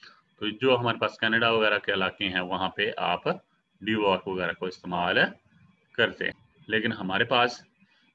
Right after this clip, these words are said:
क्यू आर T keyboard इस्तेमाल किए जाते हैं। तो हम जब भी market में जाएंगे तो हमें जो keys की तरतीब,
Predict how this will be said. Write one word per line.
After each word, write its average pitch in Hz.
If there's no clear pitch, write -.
क्यू 117
आर 107
T 104
keyboard 98
इस्तेमाल 98
किए 110
जाते 95
हैं। 98
तो 101
हम 107
जब 110
भी 127
market 107
में 117
जाएंगे 98
तो 98
हमें 95
जो 95
keys 110
की 117
तरतीब, 113